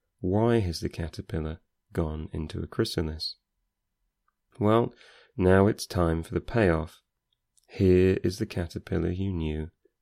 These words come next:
turned into a butterfly. Our questions are answered,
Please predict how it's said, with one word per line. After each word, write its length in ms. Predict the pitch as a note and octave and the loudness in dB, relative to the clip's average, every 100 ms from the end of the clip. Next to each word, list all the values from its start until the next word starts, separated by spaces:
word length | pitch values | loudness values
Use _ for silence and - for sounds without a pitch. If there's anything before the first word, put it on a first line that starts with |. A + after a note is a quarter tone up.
| _ | _
turned 300 | - D#2+ D#2+ | -4 -4 -4
into 300 | D#2+ D2 E2+ | -6 -8 -10
a 40 | |
butterfly. 680 | D2+ E2 - G2 - D#2+ D2+ D#2+ _ _ _ _ _ _ _ _ _ _ _ _ _ - | -6 -6 -6 -10 -8 -8 -8 -16 _ _ _ _ _ _ _ _ _ _ _ _ _ -6
Our 100 | F#2+ | -6
questions 760 | - G2+ G#2 - A2 A2 A2+ | 0 0 2 0 0 0 -2
are 120 | F2+ F2 | -2 0
answered, 520 | D#2+ D#2+ - G#2+ | -2 -4 -4 -4